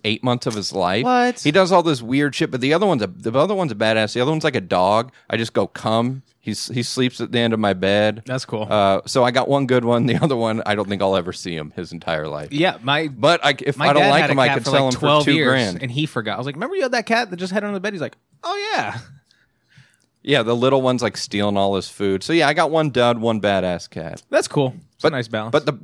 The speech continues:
Speaker 1: the dud, I swear, I can sell it for two grand. So, uh, female Maine Coons from breeders go for two thousand dollars.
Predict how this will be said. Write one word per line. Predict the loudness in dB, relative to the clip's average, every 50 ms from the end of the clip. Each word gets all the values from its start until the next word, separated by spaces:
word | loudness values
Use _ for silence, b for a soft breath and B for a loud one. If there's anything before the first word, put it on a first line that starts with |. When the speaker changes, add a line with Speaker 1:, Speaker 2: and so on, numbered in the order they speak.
| -16 -2
Speaker 1:
the | -2 -2
dud, | 0 4 4 4 6 6 6 6 4
I | 2 0 -2
swear, | -2 -4 -2 -2 0 0
I | 0
can | -2 -2 -4
sell | -2 2 2 2 2
it | 0
for | -4 -10
two | -8 -6 -8 -4
grand. | -2 -2 -2 -2 -4 -6 -12 -20 _
So, | -18 -10 -6 -4 -4 -2 -4 -4
uh, | -6 -8 -12 _ _ _ _
female | -18 -6 -2 0 2 4 4 4 4
Maine | 4 2 2 2 0 -2
Coons | -2 -2 -2 0 0 0 -2 -2 -6 -10 -16 _ _ _ _ _ _ _ _ _ _ _ _ _
from | -10 -4 -2 0 0 0 0
breeders | 0 0 2 2 2 2 0 0 -2 -2
go | -2 -2 -2
for | -2 -6 -10
two | -10 -12 -8
thousand | -6 -4 -4 -4 -4 -8 -10 -10
dollars. | -10 -10 -10 -10 -14 -18 -20 -20 -20 -20